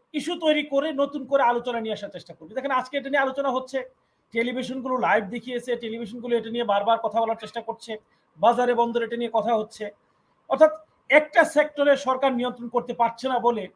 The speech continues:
অনেকের কাছে মেসেজ দেওয়ার চেষ্টা করছে। কিন্তু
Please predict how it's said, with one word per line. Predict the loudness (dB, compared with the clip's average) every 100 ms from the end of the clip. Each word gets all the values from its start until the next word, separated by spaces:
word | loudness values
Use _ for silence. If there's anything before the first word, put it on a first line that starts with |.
| _ _ _ 2
অনেকের | 4 4 2
কাছে | 0 -2
মেসেজ | -4 -4
দেওয়ার | 0 0
চেষ্টা | -2 -10 -12
করছে। | -14 -20 -20 _ _ _ _ _ _ -16 -8
কিন্তু | -6 -2 -4